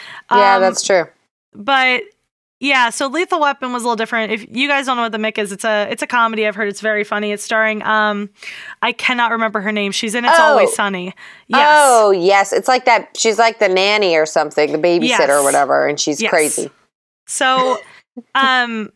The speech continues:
Speaker 2: but
Speaker 1: Cuckoo
Speaker 2: you know,
Speaker 1: Pants.
Speaker 2: yeah. So these were a lot of high-profile shows on, um,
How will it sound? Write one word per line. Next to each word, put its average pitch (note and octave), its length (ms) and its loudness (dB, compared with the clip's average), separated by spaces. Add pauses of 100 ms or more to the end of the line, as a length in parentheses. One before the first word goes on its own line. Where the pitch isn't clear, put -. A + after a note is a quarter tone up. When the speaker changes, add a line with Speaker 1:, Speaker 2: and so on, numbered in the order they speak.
(140)
Speaker 2:
but C4 260 0
Speaker 1:
Cuckoo B3+ 220 0
Speaker 2:
you G#4 60 2
know, B3+ 240 2
Speaker 1:
Pants. - 240 -12 (380)
Speaker 2:
yeah. A#3+ 280 -2 (800)
So F4+ 300 0
these G4 260 -2
were G#4 120 0
a F#4+ 60 0
lot D4+ 180 4
of C#4 80 0
high-profile C4 580 0
shows A3 380 -2
on, G3+ 480 -2 (300)
um, F3+ 480 -4